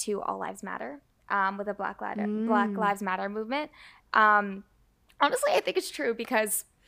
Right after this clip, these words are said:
Speaker 1: you know, there's arguments for the statement, "We are all migrants." It, you know, puts empathy, uh, well, the goal is to, you know, create empathy for people who don't have any for migrants and say, "You're a migrant too. This is an experience you can have."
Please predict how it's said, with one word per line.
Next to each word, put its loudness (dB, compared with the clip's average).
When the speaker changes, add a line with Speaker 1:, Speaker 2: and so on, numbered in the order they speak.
Speaker 1:
you 2
know, 6
there's 8
arguments 4
for 0
the -4
statement, -8
"We -2
are 0
all -2
migrants." -6
It, -4
you -6
know, -2
puts -2
empathy, -6
uh, 4
well, -2
the 2
goal 2
is -2
to, 2
you 0
know, 6
create -2
empathy 0
for -4
people -6
who -2
don't -2
have -6
any -4
for -6
migrants -2
and -6
say, 0
"You're 2
a 2
migrant 2
too. -4
This 2
is -6
an -2
experience -8
you -10
can -8
have." -4